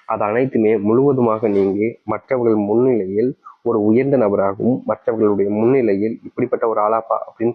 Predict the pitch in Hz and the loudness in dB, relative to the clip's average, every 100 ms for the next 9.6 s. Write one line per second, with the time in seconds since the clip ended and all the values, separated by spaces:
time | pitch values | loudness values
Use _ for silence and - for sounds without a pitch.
0 | - 117 120 107 98 101 95 101 104 - | -2 -2 0 0 0 0 0 0 0 -4
1 | _ _ 123 117 110 123 104 107 113 104 | _ _ -4 0 0 0 0 -2 0 0
2 | 107 - 107 117 127 113 113 113 101 110 | 0 -2 -2 0 2 0 0 0 0 -2
3 | 120 123 117 107 98 95 101 101 101 98 | -2 -2 0 -2 0 0 0 0 -2 -2
4 | 98 - 98 98 98 123 131 110 101 - | -4 -4 -2 -2 -2 -4 -6 -4 -6 -6
5 | - 107 104 101 _ 98 _ - _ _ | -12 -8 -6 -8 _ -18 _ -20 _ _
6 | _ - _ - 117 - 165 160 156 - | _ -20 _ -10 -10 -6 -4 -2 -2 0
7 | 143 131 127 104 104 - 107 90 107 - | 2 4 4 2 0 0 -2 0 -2 0
8 | 123 127 123 113 107 104 101 - - 123 | 0 2 2 0 0 2 2 0 -4 -2
9 | 110 98 104 95 95 98 | 0 0 0 -2 -2 -4